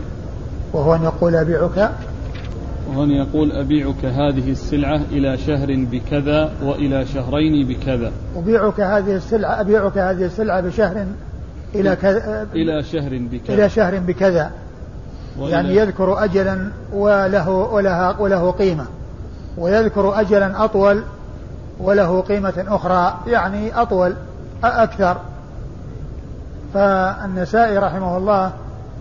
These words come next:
Speaker 1: يعني، فسر ذلك بهذا، وهو أنه يبيع إلى شهر بكذا أو إلى شهرين بكذا، وهو قريب من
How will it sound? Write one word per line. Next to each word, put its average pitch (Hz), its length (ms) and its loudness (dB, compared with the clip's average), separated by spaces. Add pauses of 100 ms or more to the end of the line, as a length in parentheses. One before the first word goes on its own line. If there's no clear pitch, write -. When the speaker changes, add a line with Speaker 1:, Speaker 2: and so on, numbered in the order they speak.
Speaker 1:
يعني، 170 420 0 (160)
فسر 185 600 2 (1600)
ذلك 208 380 4
بهذا، 175 640 2 (880)
وهو 175 580 2 (320)
أنه 185 600 -2
يبيع 180 500 2 (640)
إلى 185 520 0
شهر 175 280 2
بكذا 208 600 2 (760)
أو 226 200 6
إلى 202 180 2
شهرين 196 640 0 (720)
بكذا، 180 580 2
وهو 208 260 2
قريب 220 400 2
من 185 480 -2